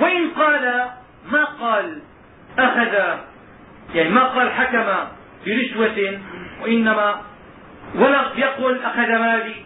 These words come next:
وإنما ادعى على القاضي دعوة عامة، ليس، ليس هناك علاقة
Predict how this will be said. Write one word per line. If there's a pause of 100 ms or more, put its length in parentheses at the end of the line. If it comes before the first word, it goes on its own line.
(580)
وإنما
ادعى
على
القاضي
دعوة
عامة، (360)
ليس، (180)
ليس (400)
هناك
علاقة